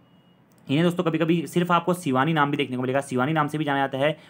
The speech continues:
और इनका पूरा नाम था गौरा पंत, गौरा पंत इनका पूरा नाम था। तो प्रश्न एग्जाम में बस पूछा जाता है शिवानी नाम से किसे जाना जाता है, तो गौरा पंत को शिवानी नाम से ही जाना जाता है, क्योंकि अपना जो, जो लेखन थी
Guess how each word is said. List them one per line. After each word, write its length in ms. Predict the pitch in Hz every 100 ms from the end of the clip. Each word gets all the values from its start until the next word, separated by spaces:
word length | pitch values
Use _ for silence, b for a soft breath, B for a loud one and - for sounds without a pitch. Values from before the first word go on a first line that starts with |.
| B
और 200 | 120 127
इनका 180 | 131 147
पूरा 240 | 147 156
नाम 160 | 160 143
था 100 | 151
गौरा 380 | 123 117 117 120
पंत, 360 | 107 95 90
गौरा 240 | 92 120 135
पंत 220 | 135 123
इनका 200 | 113 135
पूरा 160 | 127
नाम 140 | 101 92
था। 80 | 95
तो 100 | 117
प्रश्न 220 | 139 165
एग्जाम 220 | 156 143
में 80 | 143
बस 180 | 143 -
पूछा 180 | 143 160
जाता 180 | 147 147
है 120 | 156 B -
शिवानी 220 | 135 131
नाम 140 | 156 147
से 120 | 160
किसे 200 | 147 151
जाना 140 | 147
जाता 180 | 139 131
है, 80 | 139
तो 80 | 147
गौरा 200 | 117 127
पंत 220 | 127 110
को 120 | 131
शिवानी 300 | 131 113 117
नाम 180 | 117 101
से 120 | 101
ही 240 | 104 147 175 B -
जाना 200 | 113 131
जाता 200 | 127 139
है, 40 |
क्योंकि 240 | 139 135 143
अपना 220 | 139 135
जो, 100 | 131
जो 60 |
लेखन 340 | 127 113 120 151
थी 240 | 135 156